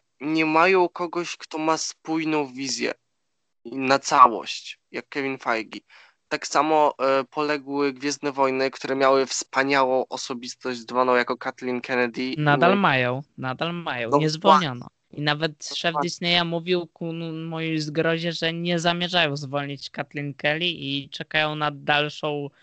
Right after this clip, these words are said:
Speaker 2: owocną współpracę z tą osobą,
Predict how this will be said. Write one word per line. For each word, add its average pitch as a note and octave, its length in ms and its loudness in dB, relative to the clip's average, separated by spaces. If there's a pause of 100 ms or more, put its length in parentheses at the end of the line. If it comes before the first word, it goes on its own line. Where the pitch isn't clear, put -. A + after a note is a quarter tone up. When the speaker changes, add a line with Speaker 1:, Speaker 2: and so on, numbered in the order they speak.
(180)
Speaker 2:
owocną D3+ 560 -2
współpracę D3 840 -4
z - 80 -10
tą C3 220 -4
osobą, C3+ 580 -4